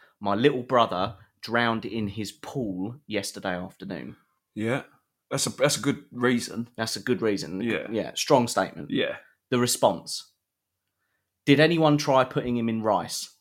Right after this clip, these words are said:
Speaker 1: Lol, just kidding. Take as much time as you need."
Speaker 2: Wow.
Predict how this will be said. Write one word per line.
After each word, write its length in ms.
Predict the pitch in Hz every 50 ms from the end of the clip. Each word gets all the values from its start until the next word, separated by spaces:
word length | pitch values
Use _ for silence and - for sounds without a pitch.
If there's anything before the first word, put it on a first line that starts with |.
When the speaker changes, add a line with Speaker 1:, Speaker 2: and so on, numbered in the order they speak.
| _ _ _ -
Speaker 1:
Lol, 340 | 113 113 117 113 107 104 107
just 240 | - 143 131 - -
kidding. 320 | - - 95 98 92 95
Take 240 | 92 - 117 113 -
as 100 | - -
much 220 | 117 107 - -
time 200 | - 107 98 98
as 120 | 98 - 151
you 60 | 151
need." 80 | 175 202
Speaker 2:
Wow. 1500 | - - - - - - - - - - - - - 262 - - - 254 - - - 262 - - - 285 - - -